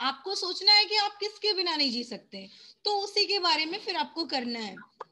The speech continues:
तो what would you have done if it had not excited? तो what would, would you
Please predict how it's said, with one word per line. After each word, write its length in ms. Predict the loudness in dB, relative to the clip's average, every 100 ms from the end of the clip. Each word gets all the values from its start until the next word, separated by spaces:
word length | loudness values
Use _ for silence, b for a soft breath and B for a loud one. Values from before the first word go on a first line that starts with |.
| _ _ _ _ _ _ _
तो 200 | 2 2 0
what 320 | 0 2 0
would 280 | 0 0 2
you 300 | 2 2 0 -2 -8 -4 0
have 340 | 0 2 0 -2 -4
done 220 | -2 -2 -6 -14 _ _
if 140 | 0 0 -2 _ _
it 320 | 2 2 -4 -2
had 540 | 4 4 4 -2 -4
not 260 | -2 -2 -2 -6 -20 -4 -4
excited? 680 | -4 -4 0 0 0 -8 -10 -10 _ _ _ _ _ -14
तो 500 | -14 _ 2 2 0
what 240 | -2 -2 -2
would, 560 | 0 2 2 0 -6
would 200 | -4 -2
you 120 | 0